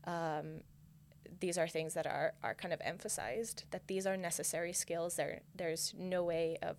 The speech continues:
of getting around them. Young people need them to navigate, um, the, the world that we currently live in.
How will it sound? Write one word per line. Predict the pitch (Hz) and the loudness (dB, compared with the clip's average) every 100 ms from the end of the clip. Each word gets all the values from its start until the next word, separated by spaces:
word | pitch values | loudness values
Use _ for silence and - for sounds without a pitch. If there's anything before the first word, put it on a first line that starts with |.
| - | -4
of | - | -4
getting | 160 160 170 | -2 -2 0
around | 214 233 226 | 2 4 4
them. | 214 202 196 196 - - - - | 4 4 2 -4 -10 -16 -14 0
Young | 175 175 | 2 2
people | 180 - 170 | -2 -4 -2
need | 170 160 185 | -2 -4 -2
them | 175 156 65 180 - | 0 0 -4 -8 -2
to | - | -2
navigate, | 170 151 165 156 - 139 - - - | 0 -2 -2 -2 -2 -2 -2 -2 -2
um, | 180 67 - - - - - - | -2 -2 -2 -4 -8 -16 -20 -6
the, | - 170 - - | 0 0 0 0
the | |
world | 185 170 180 | 2 4 2
that | 190 175 | 0 -4
we | |
currently | 190 165 151 - - | -4 -2 -2 -4 0
live | 220 208 | 2 4
in. | 190 208 | 2 -2